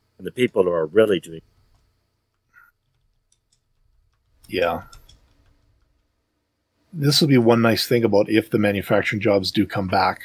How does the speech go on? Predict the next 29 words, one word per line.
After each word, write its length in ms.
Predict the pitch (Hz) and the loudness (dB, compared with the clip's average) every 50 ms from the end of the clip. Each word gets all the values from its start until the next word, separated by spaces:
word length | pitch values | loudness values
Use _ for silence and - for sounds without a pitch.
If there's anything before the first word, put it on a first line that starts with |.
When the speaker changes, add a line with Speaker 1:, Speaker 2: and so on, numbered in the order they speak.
| - _ _ _ | -20 _ _ _
Speaker 2:
to 100 | - - | -14 -12
the 80 | - 98 | -6 -4
States, 560 | - - - 143 139 101 87 - - - - _ _ _ _ _ _ _ _ _ _ _ _ _ _ _ _ _ _ _ _ _ _ _ _ _ _ _ - | -2 0 2 2 2 2 0 -4 -8 -10 -12 _ _ _ _ _ _ _ _ _ _ _ _ _ _ _ _ _ _ _ _ _ _ _ _ _ _ _ -4
is 200 | - 113 107 101 | -2 -2 -2 0
that 220 | 113 110 107 101 | 0 0 0 0
suddenly, 680 | - - - 131 143 156 147 120 107 101 107 131 151 - _ _ _ _ _ _ _ _ _ _ _ _ - | -2 -2 0 0 0 0 2 2 2 2 2 0 -2 -4 _ _ _ _ _ _ _ _ _ _ _ _ -6
with 160 | 117 107 - | -6 -4 -2
so 160 | - - 123 | 0 0 2
many 140 | 120 117 113 | 2 0 0
people 340 | 107 - 120 - 107 95 90 | 0 0 -2 -2 -2 -4 -2
working 380 | 98 113 156 156 - 135 110 | 0 0 0 0 0 -2 0
again, 460 | 98 95 92 104 87 85 87 95 123 - _ _ _ _ _ _ _ _ _ _ _ _ _ _ _ _ _ _ _ _ - | -2 -2 -2 -2 -4 -4 -6 -8 -12 -18 _ _ _ _ _ _ _ _ _ _ _ _ _ _ _ _ _ _ _ _ -4
it 100 | 120 117 | -2 0
will 160 | 117 117 117 | 2 2 2
become 400 | 113 123 117 113 - 120 113 110 107 | 2 0 0 0 0 0 0 2 2
the 140 | 107 107 107 | 0 0 0
employees' 520 | 107 95 - - 120 107 113 139 156 127 | 0 0 -2 -2 0 2 2 2 0 0
market 500 | 104 98 98 92 92 - - - - - - - | -2 -2 -2 -2 -4 -6 -10 -14 -16 -16 -14 -10
instead 300 | 107 104 - - 117 101 | -6 -4 -2 -2 0 -2
of 80 | 95 | -2
the 80 | 92 98 | -2 -2
employers' 580 | 95 90 - - 110 98 98 110 117 110 - | -4 -4 -2 0 0 2 4 4 2 2 0
market. 480 | 95 87 92 92 - - - - - - _ _ _ _ _ _ _ _ _ _ _ _ _ _ _ _ _ _ _ _ _ _ _ _ _ _ _ _ _ | -4 -6 -6 -8 -8 -10 -12 -12 -14 -18 _ _ _ _ _ _ _ _ _ _ _ _ _ _ _ _ _ _ _ _ _ _ _ _ _ _ _ _ _
And 240 | - 110 101 101 101 | 0 2 2 4 4
these 220 | 104 104 98 - | 4 4 2 2
people 400 | - - 123 123 120 - 120 107 101 | 0 2 2 2 2 2 2 2 4
that 360 | 107 101 98 98 101 - - _ _ _ _ _ _ _ _ _ _ | 4 4 4 4 2 0 -2 _ _ _ _ _ _ _ _ _ _
are, 120 | - - - - _ 123 117 | -8 -8 -8 -10 _ -14 -6
like 240 | 110 104 107 98 | 0 0 0 0